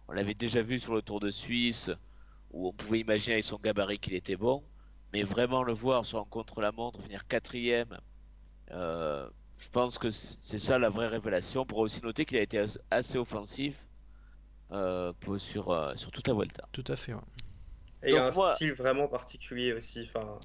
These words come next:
Speaker 1: Ah
Speaker 2: Ouais, il a un
Speaker 1: ben,
Speaker 2: style
Speaker 3: ouais, qui
Speaker 2: dégueulasse, hein, ça,
Speaker 3: il
Speaker 2: faut le
Speaker 3: emmène
Speaker 2: dire.
Speaker 3: la barcasse, on voit, il a un visage hyper
Speaker 2: C'est un
Speaker 3: expressif,
Speaker 2: Peter
Speaker 3: euh,
Speaker 2: Wenning, en fait, en plus jeune.
Speaker 3: un petit peu, ouais.
Speaker 1: Il a un style aussi assez reconnaissable, c'est vrai.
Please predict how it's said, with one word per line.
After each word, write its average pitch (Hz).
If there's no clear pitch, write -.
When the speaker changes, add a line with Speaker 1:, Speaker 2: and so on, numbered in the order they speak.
Speaker 1:
Ah -
Speaker 2:
Ouais, 139
il 131
a 131
un 131
Speaker 1:
ben, -
Speaker 2:
style -
Speaker 3:
ouais, 135
qui 135
Speaker 2:
dégueulasse, 127
hein, 135
ça, 139
Speaker 3:
il 139
Speaker 2:
faut 139
le 135
Speaker 3:
emmène 139
Speaker 2:
dire. 135
Speaker 3:
la 135
barcasse, 135
on 123
voit, 135
il 131
a 127
un 127
visage 123
hyper 139
Speaker 2:
C'est -
un 156
Speaker 3:
expressif, 170
Speaker 2:
Peter 190
Speaker 3:
euh, 170
Speaker 2:
Wenning, 165
en 131
fait, -
en 127
plus 123
jeune. 127
Speaker 3:
un 127
petit -
peu, 123
ouais. 110
Speaker 1:
Il 113
a 127
un 123
style 135
aussi 110
assez 113
reconnaissable, 107
c'est -
vrai. 73